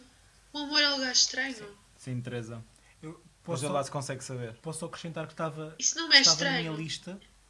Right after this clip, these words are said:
Speaker 2: Eu acho que nós fomos. Eu, eu, lá está, eu assumo que eu fui pesquisar, porque eu não sei, eu acho que eu e o Rodrigo pesquisámos nos mesmos sites.
Speaker 3: Mas, eu, mas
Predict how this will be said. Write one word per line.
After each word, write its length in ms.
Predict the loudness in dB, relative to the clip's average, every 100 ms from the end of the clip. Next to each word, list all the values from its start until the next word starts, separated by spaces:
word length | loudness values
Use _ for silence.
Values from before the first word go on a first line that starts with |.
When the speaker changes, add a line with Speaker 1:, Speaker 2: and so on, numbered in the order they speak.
| _ -20 -20 _ -4
Speaker 2:
Eu 200 | 0 0
acho 120 | 0
que 80 | -2
nós 140 | -2
fomos. 520 | -2 -4 -4 -6 -14 -12
Eu, 220 | -10 -8
eu, 340 | -4 -4 -4 -6
lá 120 | -6
está, 160 | -4 -2
eu 140 | -2
assumo 320 | -4 -2 -4 -4
que 100 | -8
eu 80 |
fui 140 | -8 -10
pesquisar, 540 | -10 -8 -4 -2 -4
porque 580 | -8 -14 -10 -10 -10 -10
eu 120 | -10
não 140 | -8 -8
sei, 280 | -8 -6 -4
eu 80 | -4
acho 140 | -4
que 80 | -4
eu 80 | -4
e 60 |
o 20 |
Rodrigo 280 | -4 -6 -8
pesquisámos 440 | -10 -10 -6 -6 -4
nos 100 | -4
mesmos 300 | -4 -6 -8
sites. 420 | -12 -14 -18 -20 _ _ _ _ _ -20 -20 -20 -12
Speaker 3:
Mas, 140 | -8 -4
eu, 60 | -4 -2 -4 -4 -6
mas 220 | -6